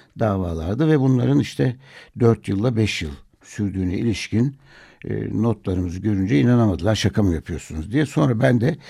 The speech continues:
bu Manavgat'taki davayı anlattım kendilerine. Yani o zaman, e, şaşırmanın ötesinde benim söylediğim şeyin,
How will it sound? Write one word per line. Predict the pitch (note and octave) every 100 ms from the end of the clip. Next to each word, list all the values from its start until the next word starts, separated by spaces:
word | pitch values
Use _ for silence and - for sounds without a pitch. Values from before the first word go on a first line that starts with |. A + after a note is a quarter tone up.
| - -
bu | B2 C3
Manavgat'taki | A#2+ B2 B2+ G2+ E2+ - - G#2
davayı | G#2 A#2+ A#2 A2+ A#2
anlattım | G2 E2+ E2 F#2+ F2+
kendilerine. | - G#2 G2 G2+ G#2 C#3+ D3 - - - - -
Yani | F#2 G#2+ G#2+ G#2+ - _
o | G#2
zaman, | G#2+ B2+ D#3+ D3 - - -
e, | G2+ F#2+ - - -
şaşırmanın | - G2 - A2 G#2 A2+ D3 D3+
ötesinde | G#2+ - F2+ - F#2 F2+ C3 E3+ D3 G#2
benim | A2+ A2+ G2
söylediğim | - A2 G2+ G2+ G2 G#2 G2+ - -
şeyin, | - G2+ F#2+ B2 C3